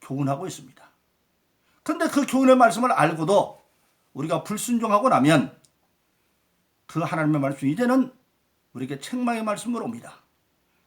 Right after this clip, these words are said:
예를 들어서 주의를 거룩히 지키라는데 주의를 지키지 않은 사람이 주의를 지키라는 설교를 들으면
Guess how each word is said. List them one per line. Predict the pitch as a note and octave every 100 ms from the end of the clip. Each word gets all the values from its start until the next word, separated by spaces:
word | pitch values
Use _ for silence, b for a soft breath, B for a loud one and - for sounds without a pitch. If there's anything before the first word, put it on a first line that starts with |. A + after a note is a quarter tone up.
| -
예를 | F#3+ G#3+
들어서 | G#3 F#3 G#3+ D#3 - _ _ _ _ _ _ _
주의를 | - A#3 A#3+
거룩히 | - A3 A3+ A#3
지키라는데 | - G#3+ A#3 A3+ -
주의를 | A3+ A#3
지키지 | - -
않은 | A3+ G#3+
사람이 | A3 A3+ A#3+ A#3 - _ _ _ _ _ _ _ _
주의를 | - F#3+ G#3+ G3
지키라는 | - G3+ F#3+ F#3+
설교를 | E3 F#3 F3 F3+
들으면 | D#3+ F#3 D#4+ C4